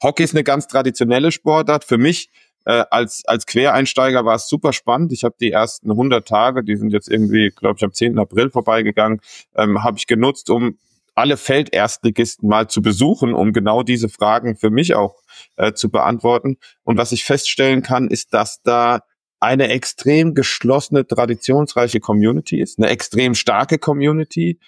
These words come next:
der es zugegebenermaßen im Verhältnis zu dem, was man an Aufmerksamkeit erzielt, überproportional gut geht. Und dementsprechend ist auch der Drang nach mehr Aufmerksamkeit vielleicht nicht so ausgeprägt wie bei anderen Sportarten.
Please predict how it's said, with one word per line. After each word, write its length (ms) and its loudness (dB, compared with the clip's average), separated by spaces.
der 80 4
es 100 -4
zugegebenermaßen 1300 2
im 160 2
Verhältnis 540 0
zu 120 -2
dem, 220 0
was 160 -2
man 120 2
an 120 0
Aufmerksamkeit 920 0
erzielt, 640 -2
überproportional 800 2
gut 220 0
geht. 380 -4
Und 220 -2
dementsprechend 840 0
ist 260 -2
auch 180 0
der 180 0
Drang 640 0
nach 300 -2
mehr 520 2
Aufmerksamkeit 1080 -2
vielleicht 380 0
nicht 120 -4
so 140 0
ausgeprägt 600 -2
wie 100 0
bei 140 0
anderen 240 2
Sportarten. 800 -2